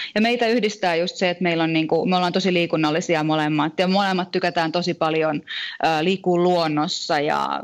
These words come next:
ja pidetään eläimistä ja valokuvaamisesta ja tämmöiset. Meillä on ehkä ne yhteiset harrastukset, mutta erityisesti just se liikunta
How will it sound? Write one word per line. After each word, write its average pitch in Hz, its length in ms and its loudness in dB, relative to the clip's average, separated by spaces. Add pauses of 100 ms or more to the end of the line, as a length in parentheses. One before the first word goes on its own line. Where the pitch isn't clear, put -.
ja 151 560 -2
pidetään 196 380 -2
eläimistä 165 720 -2
ja 151 300 -2
valokuvaamisesta 170 1300 -2
ja 156 200 -2
tämmöiset. 214 340 -2
Meillä 226 180 0
on 226 80 -2
ehkä 180 340 -2
ne 220 120 0
yhteiset 214 400 -2
harrastukset, 180 680 -4
mutta 175 160 -2
erityisesti 247 400 0
just 175 120 -4
se 185 100 0
liikunta 175 600 0